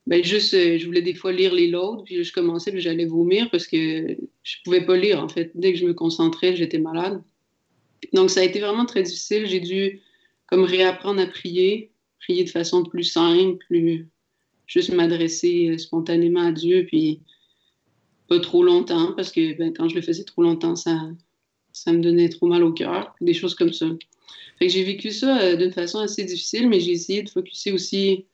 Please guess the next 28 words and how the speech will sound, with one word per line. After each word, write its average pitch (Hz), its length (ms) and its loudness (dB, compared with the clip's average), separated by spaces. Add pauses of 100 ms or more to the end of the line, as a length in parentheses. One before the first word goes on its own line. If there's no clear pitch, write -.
(380)
sur - 200 -4
ce 170 80 -4
que 190 100 2
je 185 100 -4
pouvais 180 200 0
en 175 140 4
tirer. 175 580 0 (1120)
Par 170 160 0
exemple, 175 540 0
euh, 165 240 -2 (720)
ça - 120 0
a 175 40 6
été 180 220 2
pour 185 200 -4
moi 196 100 0
l'occasion 185 540 0
de, 165 560 0 (480)
de 185 100 2
voir 190 160 2
la 180 120 4
générosité 180 600 0
des 180 140 0
gens 185 180 2
autour 180 200 -4
de 170 100 0
moi, 180 240 2
mon 214 180 2
mari, 180 540 -2